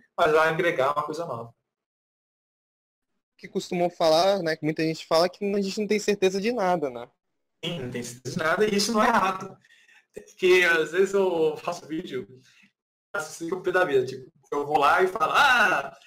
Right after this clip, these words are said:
Speaker 1: descobriram vida em Vênus, né, fosfina em Vênus." Aí todo mundo comemora. Aí eu vou lá e faço vídeo, "Ah, não era nada,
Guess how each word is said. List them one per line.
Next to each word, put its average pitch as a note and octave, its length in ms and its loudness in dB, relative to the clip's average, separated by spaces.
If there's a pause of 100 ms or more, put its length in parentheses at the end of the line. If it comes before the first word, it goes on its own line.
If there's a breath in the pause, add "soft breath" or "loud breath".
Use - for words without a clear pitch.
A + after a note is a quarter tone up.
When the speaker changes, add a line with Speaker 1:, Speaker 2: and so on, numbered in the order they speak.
Speaker 1:
descobriram A3+ 400 -6
vida G#3 260 -6
em G3 40 -6
Vênus, C#3 580 -8 (120)
né, B2 180 -4
fosfina D#3+ 380 -8
em D3 80 -8
Vênus." A#2+ 420 -12 (200)
Aí C#3+ 120 -2
todo F#3 120 -2
mundo F#3 100 -6
comemora. E3+ 680 0
Aí F3 140 4
eu F#3+ 80 4
vou F#3+ 160 4
lá G3 100 8
e - 20 2
faço G3 180 0
vídeo, G3+ 260 -2
"Ah, A3+ 340 2
não G#3 180 -2
era G#3+ 200 4
nada, - 320 -2